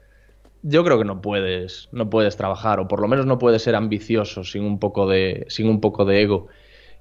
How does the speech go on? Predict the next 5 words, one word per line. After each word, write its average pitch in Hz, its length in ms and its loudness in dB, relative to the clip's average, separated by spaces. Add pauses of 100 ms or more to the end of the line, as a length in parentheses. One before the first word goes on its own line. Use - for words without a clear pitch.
Y 127 260 4
comentaba 160 920 2 (140)
hace 123 280 -6
muy 143 240 -2
poquito 143 680 -2